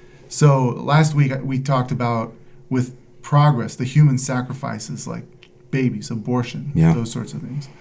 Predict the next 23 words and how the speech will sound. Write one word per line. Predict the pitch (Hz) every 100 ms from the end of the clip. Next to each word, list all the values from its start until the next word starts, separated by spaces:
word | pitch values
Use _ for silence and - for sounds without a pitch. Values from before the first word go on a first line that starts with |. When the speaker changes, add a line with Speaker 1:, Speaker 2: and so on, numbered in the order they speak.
| - - - - - -
Speaker 1:
But | 139 131 131
with | 131 135 127 131 -
responsibility, | 127 - 147 147 143 143 170 127 -
what's | 104 156 -
the | 175
human | 147 170 151
sacrifice? | 139 - 120 117 110 - 123 -
What's | 131 156 - - - - - - - - -
being | 156 147
sacrificed | - 143 135 135 123 120 117 - -
instead | 120 120 123 113
of | -
the |
death | 120 - -
of | - -
Christ? | 123 123 123 - - - - - - - - - - - - - - - - - - - - - - - - - - - - - - 139 - - -
Speaker 2:
I | 82
was | 117 80
just | 78 -
thinking, | 80 80 76
like, | 73 71 - - - - -
the | -
poor | 67 76 78 85